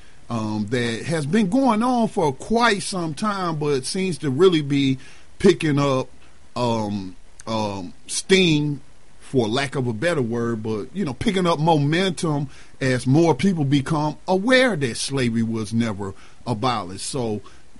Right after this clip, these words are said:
I, I bel-, that's some of the things that speak out, uh, stick out to me. And I also believe every abolitionist in this modern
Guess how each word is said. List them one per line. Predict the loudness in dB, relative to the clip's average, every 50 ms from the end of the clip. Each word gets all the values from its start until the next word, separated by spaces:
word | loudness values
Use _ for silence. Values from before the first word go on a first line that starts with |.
| -16 -12
I, | -8 -8 -6 -6 -6 -4
I | -2 -2 -2
bel-, | 0 -2 -2 -2 -4 -4 -6
that's | -4 0 0 0 0 -2 -4 -8 -10
some | -8 -6 -4 -2
of | -2
the | -2 -2
things | -4 -2 -2 -2 -2 -2 -2 -2
that | -2 -4 -2 -4
speak | -8 -8 -2 0 0 0 0
out, | -2 -2 -2 -4 -4 -8 -14 -14 -14 -12 -12 -12 -6 -2
uh, | -2 -2
stick | -2 -4 -4 -4 -4 -2 0
out | 0 0 0 -2 -2
to | 2
me. | 2 4 4 4 2 0 -2 -4
And | -4 -2 -2 -2
I | -2 0
also | 0 0 2 2 2 2 2
believe | 2 0 0 0 0 0 0 -2 -2
every | 0 0 2 2 2 2 2 0 0 0
abolitionist | 0 0 0 0 0 0 0 4 4 4 4 4 2 0 2 2 2 2 0 -2 -2
in | 0 2 2
this | 2 0 0
modern | -2 -2 0 -2 -2 -4 -4 -6